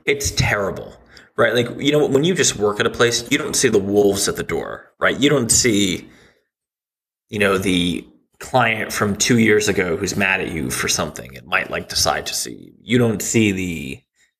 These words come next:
employee who's going to, like, not show up to work, right? You don't,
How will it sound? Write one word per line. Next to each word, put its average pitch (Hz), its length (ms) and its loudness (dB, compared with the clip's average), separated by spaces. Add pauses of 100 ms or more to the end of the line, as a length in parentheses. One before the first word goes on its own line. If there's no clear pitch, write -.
(360)
employee 113 720 4
who's 95 280 -2
going 101 240 0
to, 98 120 -6
like, 95 360 -4 (280)
not 95 360 -2
show 90 240 -2
up - 140 -12
to 90 120 -10
work, - 360 -14 (120)
right? 107 140 0
You 135 100 2
don't, - 180 0